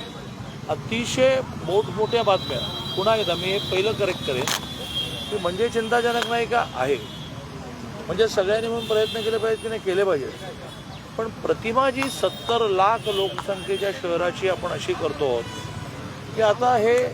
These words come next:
एखाद्या जगातल्या व्यसनामुळे पूर्ण वाया गेलेल्या शहरामधलं एक शहर झालं की काय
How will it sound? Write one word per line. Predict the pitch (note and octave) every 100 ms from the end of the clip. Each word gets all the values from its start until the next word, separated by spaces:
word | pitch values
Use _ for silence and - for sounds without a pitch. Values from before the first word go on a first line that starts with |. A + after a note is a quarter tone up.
| -
एखाद्या | E3+ F#3 A3 A3 A#3
जगातल्या | F3 F#3 G#3+ F#3+ E3 D3+ - - - - - - -
व्यसनामुळे | C3 D#3+ D#3 G#3+ A3+ A#3+ A#3 A#3+
पूर्ण | B3 - B3 C4
वाया | C4 A3+ A3
गेलेल्या | G#3+ G#3+ A3+ A3 G3+
शहरामधलं | F#3 G3 G#3 G#3 G3+
एक | G#3+ G3+
शहर | G3+ G3
झालं | F#3+ F3+
की | F3
काय | E3 D#3 A#2